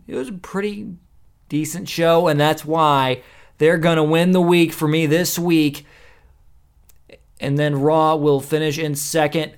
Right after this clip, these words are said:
I'll find out when, I'll have to look and find out when N W A Power returns, 'cause I'd like to get back to my <laughs> normal format here sometime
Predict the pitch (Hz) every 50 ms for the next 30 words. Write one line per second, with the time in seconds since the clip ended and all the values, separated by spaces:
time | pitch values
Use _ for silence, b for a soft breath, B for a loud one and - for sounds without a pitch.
0 | - _ _ - 156 156 165 160 156 143 135 131 135 - - _ _ - - -
1 | - 202 247 269 247 190 196 196 190 180 165 165 165 156 151 170 175 185 180 -
2 | 170 180 185 190 190 160 147 147 175 190 - - 139 139 - - 165 165 160 156
3 | 147 156 160 160 151 143 131 131 131 143 - - _ _ _ - 185 185 180 175
4 | 156 147 147 147 143 139 139 139 - - 156 151 160 165 165 156 143 135 127 123
5 | - 147 147 147 151 147 143 B B B B B - 143 147 147 143 135 147 170
6 | 185 180 170 151 165 151 135 165 160 160 160 160 - 147 156 139 139 139 127 156
7 | 160 156 156 139 127 - - - 151 151 151 143 139 131 120 113 113 131 135 135
8 | 123 - - 143 143 147 151 143 143 131 127 120 113 113 110